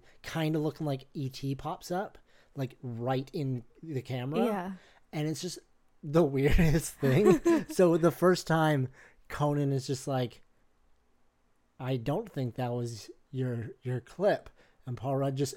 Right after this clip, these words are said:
Speaker 1: acts as if it was normal.
Speaker 2: Yeah.
Speaker 1: But then it just keeps happening. And it gets to the point where Conan,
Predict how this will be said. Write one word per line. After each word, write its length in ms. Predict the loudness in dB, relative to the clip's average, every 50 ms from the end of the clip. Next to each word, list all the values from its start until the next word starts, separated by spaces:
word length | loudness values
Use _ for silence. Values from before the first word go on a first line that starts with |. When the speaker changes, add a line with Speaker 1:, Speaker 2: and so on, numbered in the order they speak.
| -10 -8
Speaker 1:
acts 260 | -8 -8 -6 -4 -4
as 140 | -2 -2 -2
if 140 | -2 0
it 60 | 0 -2
was 140 | 0 -2
normal. 460 | -2 -2 -2 -2 -2 -2 -4 -4 -6 -12 _ -20 -20 -6 -2
Speaker 2:
Yeah. 340 | 0 0 0 0 -2 -6 -8 -12 -14 -6
Speaker 1:
But 160 | -4 -2 0
then 160 | 2 2 2
it 40 | 2
just 180 | 0 0 -4 -6
keeps 320 | -12 -12 -14 -12 -12 -8
happening. 560 | -6 -6 -6 -6 -6 -8 -10 -10 -10 -14 -20 -20 _ -20 -20 -20 _ -20 _ -20 -20 _ _ -2
And 120 | -2 -2
it 60 | 0
gets 240 | 0 -2 -4 -4 -6
to 80 | 0 0
the 100 | 0 0
point 320 | 2 2 2 2 2 0 0
where 120 | -2 -2 0
Conan, 640 | 0 0 2 4 4 4 4 2 2 0 0